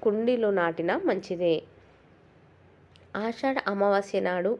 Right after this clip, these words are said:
ఇంటికి దక్షిణం వైపు లేదా వాయువ్య మూలలో వేప చెట్టును నాటండి. అలాగే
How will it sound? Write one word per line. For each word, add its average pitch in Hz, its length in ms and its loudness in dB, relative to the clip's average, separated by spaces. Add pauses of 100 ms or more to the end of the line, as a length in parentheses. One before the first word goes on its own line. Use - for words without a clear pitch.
(100)
ఇంటికి 220 420 -4
దక్షిణం 202 480 -2
వైపు 170 320 0 (100)
లేదా 196 360 2 (560)
వాయువ్య 226 640 2 (180)
మూలలో 175 640 4 (440)
వేప 220 240 6
చెట్టును 190 440 0
నాటండి. 180 640 2 (100)
అలాగే 208 520 2